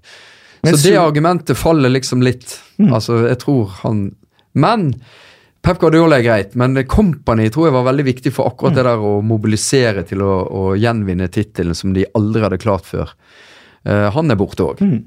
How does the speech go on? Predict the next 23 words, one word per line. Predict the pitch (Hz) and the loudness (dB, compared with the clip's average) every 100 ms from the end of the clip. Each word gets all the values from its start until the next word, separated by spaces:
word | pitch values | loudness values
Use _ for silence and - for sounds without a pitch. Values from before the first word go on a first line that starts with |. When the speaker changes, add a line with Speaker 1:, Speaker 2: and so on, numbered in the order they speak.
| - | -4
Speaker 2:
Eh, | 104 - 190 98 | -2 0 0 -2
det | 104 110 180 196 214 | -6 0 2 4 2
taler | 208 160 151 139 139 | 0 2 2 2 0
mot | 139 143 | -2 -4
City, | - 139 - 151 180 208 | -4 -6 -2 -2 -2 -2
og | |
det | 143 - | -4 -2
andre | 143 156 165 156 131 | -2 -2 0 0 0
som | 127 123 | -4 -4
taler | 131 131 | -2 0
litt | 131 151 - | -2 -4 -4
imot | 117 117 | -2 -2
City, | 117 120 - 110 127 - - - _ _ | -2 -6 -4 -4 -4 -6 -20 -20 _ _
det | 135 120 139 | 0 2 2
er | 120 | 2
at, | 104 90 - | -2 -6 -6
eh, | 104 98 95 92 - _ _ _ _ 117 | -4 -2 -2 -6 -12 _ _ _ _ -4
bærebjelkene | 110 117 120 123 139 156 - 107 | 0 0 0 0 0 0 -2 -2
i | 110 | 0
det | 123 | 2
laget | 120 113 104 101 - _ _ _ _ _ _ _ - | 2 0 -2 -6 -8 _ _ _ _ _ _ _ -8
er | 107 113 | -2 0
gamle. | 104 104 131 | 0 0 -2